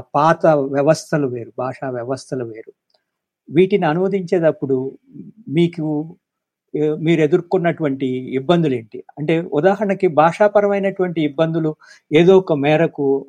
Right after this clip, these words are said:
అధిగమించగలం. శ్లోకాన్ని ఇప్పుడు మీరు ఆధునిక వచన కవితలోకి అనువదిస్తున్నారు, లేదా ఒక జానపద గీతాన్ని,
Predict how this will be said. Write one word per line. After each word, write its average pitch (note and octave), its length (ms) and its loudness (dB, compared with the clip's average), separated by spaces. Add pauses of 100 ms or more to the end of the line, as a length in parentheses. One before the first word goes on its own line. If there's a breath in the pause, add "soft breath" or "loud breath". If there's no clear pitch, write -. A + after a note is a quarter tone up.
అధిగమించగలం. C#3+ 760 -2 (640)
శ్లోకాన్ని G#3+ 920 2
ఇప్పుడు F3 260 -2
మీరు E3 440 -2 (100)
ఆధునిక F#3 440 2
వచన D#3+ 360 -2
కవితలోకి D3 600 -4
అనువదిస్తున్నారు, A2+ 800 -12 (640)
లేదా E3 400 2 (220)
ఒక C3 160 -8
జానపద D#3+ 580 0 (480)
గీతాన్ని, F#3 800 0